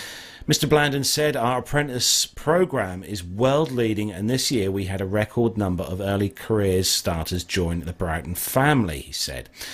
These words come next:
For a lot of leavers, however, they don't know what opportunities there are out there, so we really want to encourage, uh, those who have not, uh, thought about a career in aviation to really consider it, he said.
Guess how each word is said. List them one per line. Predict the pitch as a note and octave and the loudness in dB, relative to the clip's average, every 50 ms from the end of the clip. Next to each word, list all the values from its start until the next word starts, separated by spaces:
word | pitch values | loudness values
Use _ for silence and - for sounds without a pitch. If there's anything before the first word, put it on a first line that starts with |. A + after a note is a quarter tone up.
| - - - - - - - | -14 -14 -16 -18 -20 -20 -16
For | - - - C#3 | -8 0 2 4
a | C#3 | 4
lot | C#3 D3+ E3 E3 D#3+ - - - | 6 4 4 2 0 -2 -8 -8
of | B2 G2+ B2 | -6 -4 -2
leavers, | B2+ B2 B2 A#2+ A#2+ C#3 B2+ - | 0 0 0 0 0 0 -2 -2
however, | B2+ B2+ B2+ B2 B2+ D3 D#3 | -2 0 0 0 0 0 0
they | C3 A#2+ A#2 | 0 0 2
don't | B2 B2 B2 B2 E2 | 2 0 0 -2 -2
know | G2+ A2+ A2+ A2+ G#2+ G#2+ | -2 0 2 2 2 2
what | G#2 A#2 C3 - | 2 2 2 2
opportunities | - A2 - G#2 - - G#2+ G#2 G2+ F#2 F#2+ G2+ G2 F2 | 0 -4 -4 -4 -4 -2 -2 -2 -2 -2 -2 -4 -2 -2
there | G2 G2 G2 | -2 -2 0
are | F#2+ F#2+ F#2+ | 0 -2 -2
out | - - F#2 G2+ G2+ - | -2 -2 -2 -2 -2 -2
there, | - G#2 B2 D3+ E3 | 0 0 0 0 0
so | - - - | -2 -2 -2
we | - F#2 | -2 2
really | G2 G#2+ A2+ B2 B2+ | 4 6 6 6 4
want | A2 G#2+ G2 - | 2 0 -2 -4
to | - | -4
encourage, | F#2 F#2+ - - G2+ G#2+ G#2 G#2 G2 - - - - - - - - - - | -6 -6 -6 -4 -2 -2 -2 0 -2 -4 -6 -8 -12 -20 -20 -20 -14 -10 -8
uh, | E2 - | -8 -4
those | D#2+ G2+ F#2+ F#2 F#2 F#2 F2 - | 0 0 2 2 2 2 0 0
who | - F2+ | -2 -2
have | F2+ F2 E2+ F2+ | -4 -4 -2 0
not, | G#2 A2+ A#2 - - - - - - | 2 2 2 0 -2 -8 -14 -12 -8
uh, | F#2 E2+ D#2+ | -6 -6 -6
thought | - - A2+ G#2+ D#2 | -2 0 0 0 0
about | D#2 F2 F2+ D#2+ E2+ | 0 -2 -4 -4 -6
a | |
career | E2+ - - A2 F#2+ F#2 | -6 -4 -2 0 2 2
in | F#2 F#2 | 0 0
aviation | F2+ F2+ F2+ E2+ F2 F2 E2+ F2+ - - G2+ | 0 0 0 0 -2 -2 -2 -2 -2 -2 -2
to | - - A2 | -2 -2 0
really | A2 C#3+ D#3+ E3+ F3 | 2 4 4 4 4
consider | F3 - D#3+ C#3+ - - - - F3 B2 F#2+ E2 | 2 0 -2 0 2 2 4 4 4 2 2 -2
it, | D2+ - - - | -6 -8 -12 -12
he | - - | -8 -6
said. | - - D#2 C#2+ C#2 - | -6 -6 -6 -8 -8 -12